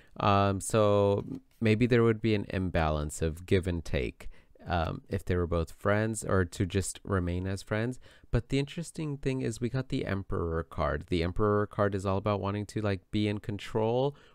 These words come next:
or wanting, wanting a label. You know, they're wanting that sturdy foundation. They're wanting that throne. So it seems like if they were to just be friends, there would be someone here that's, like, wanting more,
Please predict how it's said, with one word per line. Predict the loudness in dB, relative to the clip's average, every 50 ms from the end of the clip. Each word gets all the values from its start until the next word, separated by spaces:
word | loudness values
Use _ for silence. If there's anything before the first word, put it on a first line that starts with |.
| -12 -6
or | -2 -2 -2
wanting, | -2 -2 -2 -2 -2 -2 -4 -4 -4 -6 -6 -10 _ _ _ _ _ _ _ _ _ _ _ _ _ _ _ _ _ _ _ _ _ _ _ _ _ _ _ _ -6 0
wanting | 2 4 4 4 2 2 0 0 0 0 0
a | 0 0
label. | 2 2 4 4 4 4 4 2 0 -2 -2 -2 -2
You | -2 0 0 0
know, | 0 -2
they're | -2 -2 -2 -2
wanting | -2 -4 -4 -4 -6 -6 -6 -6 -6 -4
that | -2 -2 -4 -4 _ -14
sturdy | -12 -10 -10 -8 -4 -2 0 0 0 0 -2 -2 -2 -2
foundation. | -4 -4 -4 -4 -2 0 2 2 2 2 0 -2 -4 -4 -4 -2
They're | -4 -4 -4
wanting | -2 -2 -2 -2 -4 -4 -6 -6 -6 -4 -4 -2
that | -4 -4 -4 -6 -10 _ -4
throne. | 0 0 2 2 2 2 0 -2 -4 -6 -10 -20 -20 -8 -8
So | -2 2 2
it | 2 2
seems | 0 -4 -2 -2 -2
like | -2 -4 -4 -4
if | -2 2
they | 2
were | 2 2 2
to | 0 -2 -2
just | 0 0 0 0 0
be | -2 -4 -4
friends, | 0 2 2 4 4 2 0 -2 -4 -8 -10 -16 _ _ _ _ _ _ _ _ _ -10 2
there | 4 4 6
would | 6 4 4 4
be | 2 0
someone | 0 0 0 0 2 2 0 -2 -2 -2
here | -2 0 2 2 2
that's, | 2 0 -2 -2 -4 -2
like, | -2 -2 -2 -2 -4
wanting | -4 -2 -2 0 -2 -2 -4 -6 -6 -6 -4 -4
more, | -4 -2 -2 0 0 2 0 0 0 0 -2 -4 -4